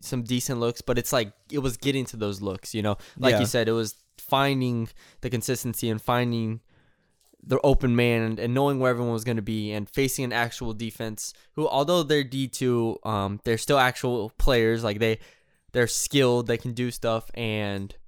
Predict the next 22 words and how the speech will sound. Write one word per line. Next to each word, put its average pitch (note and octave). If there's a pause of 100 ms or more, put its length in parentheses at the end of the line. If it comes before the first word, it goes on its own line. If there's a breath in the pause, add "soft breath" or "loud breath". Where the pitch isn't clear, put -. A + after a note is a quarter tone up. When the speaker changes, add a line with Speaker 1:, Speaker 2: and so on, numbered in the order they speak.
(320)
Speaker 1:
you F3+
know, G3+
it G3
was F#3+
a G3
good G3
opening F3
test, D#3
and G#2+ (640)
I C3
don't C#3
know B2+
how C3
many C3
people C#3+
were A2+
there. A#2+
Again, A2+
I G#2+
was G#2
not G2
there, C#3